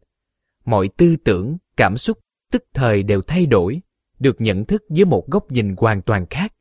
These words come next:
Chánh niệm là ánh sáng để chuyển hóa bóng tối. Chánh niệm đưa chúng ta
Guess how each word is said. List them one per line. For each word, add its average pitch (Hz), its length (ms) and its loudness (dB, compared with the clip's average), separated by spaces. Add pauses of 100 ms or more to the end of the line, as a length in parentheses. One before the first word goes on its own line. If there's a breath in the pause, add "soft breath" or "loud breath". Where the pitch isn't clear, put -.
(880)
Chánh 190 260 2
niệm 95 240 0
là 101 160 0
ánh 147 220 -4
sáng 180 440 -4
để 113 120 2
chuyển 110 320 -2
hóa 135 280 0
bóng 170 280 2
tối. 160 300 2 (420)
Chánh 226 220 2
niệm 120 260 4
đưa 170 120 6
chúng 214 200 0
ta 202 340 0